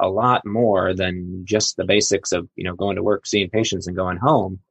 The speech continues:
You know, you spend just as much time on the business end and, you know, trying to figure out, you know,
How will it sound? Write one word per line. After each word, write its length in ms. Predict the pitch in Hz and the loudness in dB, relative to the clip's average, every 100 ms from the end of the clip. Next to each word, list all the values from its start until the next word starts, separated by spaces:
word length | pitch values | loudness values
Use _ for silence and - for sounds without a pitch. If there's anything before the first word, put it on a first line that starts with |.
| _ _ | _ _
You 140 | 98 | 2
know, 60 | 92 | 2
you 100 | 90 | 2
spend 320 | - 98 92 | 0 -2 0
just 160 | 104 110 | 0 2
as 100 | 95 | 2
much 260 | 101 - | 0 -2
time 280 | 101 104 104 | -2 0 0
on 120 | 95 | -2
the 60 | 90 | 0
business 460 | 104 117 104 92 | 2 2 0 0
end 340 | 95 95 95 92 | 0 0 -2 -4
and, 220 | 90 92 - _ _ - | -6 -8 -14 _ _ -8
you 100 | 95 | -4
know, 220 | 87 87 | -4 -6
trying 320 | - 98 101 95 | -6 -2 0 0
to 120 | 90 - _ | -4 -6 _
figure 280 | 107 101 95 | 4 6 6
out, 320 | 95 95 - | 6 2 0
you 80 | 98 | -4
know, 220 | 90 90 | -4 -6